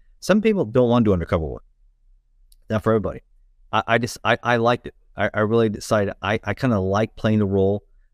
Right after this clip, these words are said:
I like, and I dealt with all kinds of people. I just told you about the, the variety, but I also dealt with the variety of people from different Hispanic groups, different blacks, uh, different, uh, other European groups, right? Just a variety, a variety of people.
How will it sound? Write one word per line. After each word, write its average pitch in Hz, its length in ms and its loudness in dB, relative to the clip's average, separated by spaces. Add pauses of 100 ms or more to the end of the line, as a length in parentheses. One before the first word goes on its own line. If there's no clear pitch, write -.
(120)
I 98 100 -2
like, 107 220 0
and 123 80 -2
I 165 80 2
dealt 190 220 -2
with 104 180 -4
all 113 160 2
kinds 101 240 -4
of 95 60 -12
people. 95 200 -4
I 104 80 0
just - 160 -8
told 139 160 0
you 127 60 2
about 104 280 0
the, 104 280 -2
the 104 100 -6
variety, 110 320 2
but 101 100 -4
I - 40 2
also 185 120 0
dealt 120 180 0
with 104 60 -12
the 95 100 -4
variety 107 260 2
of - 80 -8
people 147 360 -6 (360)
from 101 180 0 (240)
different 110 220 0
Hispanic 104 340 -2
groups, 143 340 -4 (240)
different 87 200 -6
blacks, 98 400 -4 (340)
uh, 85 380 -2 (280)
different, 98 500 0
uh, 85 320 0 (360)
other 113 260 0 (140)
European 120 440 0
groups, 131 400 -2
right? 120 240 0 (220)
Just 120 220 -4
a 107 60 -2
variety, 104 720 0
a 98 80 -8
variety 107 380 0
of 95 60 -6
people. - 280 -8